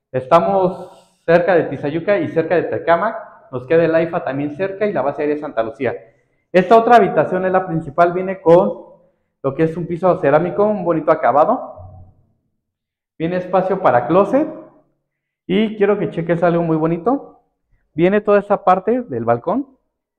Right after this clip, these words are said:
No es un macetero, es un balcón grande donde puedes estar con alguien más, de estar poniendo una, una mesa, una silla y sin problemas.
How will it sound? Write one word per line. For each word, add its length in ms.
No 180
es 140
un 80
macetero, 440
es 120
un 80
balcón 280
grande 300
donde 220
puedes 500
estar 260
con 580
alguien 280
más, 540
de 240
estar 380
poniendo 280
una, 560
una 160
mesa, 300
una 220
silla 300
y 80
sin 160
problemas. 480